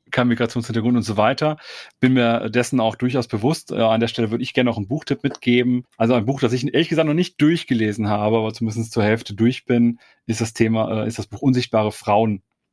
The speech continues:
wo es, äh, vor allem nochmal um die Datengrundlage geht. Ähm, so ein bisschen inspiriert, äh, also der Grund, weshalb ich das Buch lese, kommt so ein bisschen auch aus der Medizinforschung, wo halt vor allem auch männliche Probanden,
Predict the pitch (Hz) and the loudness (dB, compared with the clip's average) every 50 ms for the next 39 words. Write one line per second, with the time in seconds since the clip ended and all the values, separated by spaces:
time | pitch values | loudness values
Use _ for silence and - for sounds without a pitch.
0 | _ _ _ - _ _ _ _ _ _ - - 110 107 107 - 117 113 107 107 | _ _ _ -20 _ _ _ _ _ _ -2 0 0 0 2 2 0 0 0 0
1 | - - 113 104 107 113 110 110 113 110 110 110 104 104 101 107 104 113 123 110 | -2 0 0 2 2 2 0 2 2 2 2 2 0 0 0 2 2 2 2 0
2 | - 113 104 101 104 101 107 104 101 92 98 113 127 127 - - _ - - - | -2 -2 -2 -2 0 -2 0 -2 -2 0 2 2 2 0 -4 -18 _ -20 -20 -20
3 | - - - _ _ _ _ - 104 101 98 101 98 98 98 98 101 - - - | -20 -20 -20 _ _ _ _ 0 0 0 0 0 -2 -2 -4 -6 -8 -10 -16 -16
4 | - - 107 135 143 - 151 120 123 117 - - 120 101 120 123 135 147 - - | -6 0 0 0 2 2 2 2 2 0 0 -2 0 2 2 2 2 0 -2 -6
5 | - - 120 95 - 117 - - - 117 92 110 107 104 120 147 156 143 127 - | -8 -6 -4 -4 -4 -4 -4 -4 -4 -2 0 0 0 2 2 2 2 0 -2 -2
6 | 123 113 120 110 98 107 101 110 117 135 151 135 143 135 135 131 - - 123 117 | -2 -2 -2 -4 -4 -4 0 2 2 2 2 2 2 0 0 0 0 0 2 2
7 | 117 120 117 - - _ _ - _ _ _ - 127 113 110 127 - 131 123 104 | 2 2 0 -4 -16 _ _ -20 _ _ _ -4 -2 -2 -2 0 0 2 2 4
8 | 113 117 110 - - 110 107 107 107 107 104 107 107 - 147 151 147 - - 123 | 2 2 0 0 -2 0 0 0 0 0 0 -2 -2 0 0 0 0 0 0 0
9 | 123 120 - - 117 113 104 110 107 107 110 107 - - 117 - 113 117 117 113 | 0 0 0 0 -2 -2 0 0 0 0 0 -2 -2 -2 0 2 2 0 0 -2
10 | - 107 110 107 - - 110 107 110 117 123 135 139 - - 120 - - - 127 | 0 0 -2 -2 -4 -4 0 2 2 4 4 2 2 0 -4 -8 -6 -4 -2 0
11 | 117 123 127 139 135 135 147 156 151 _ | 2 2 2 2 0 -2 -4 -4 -6 _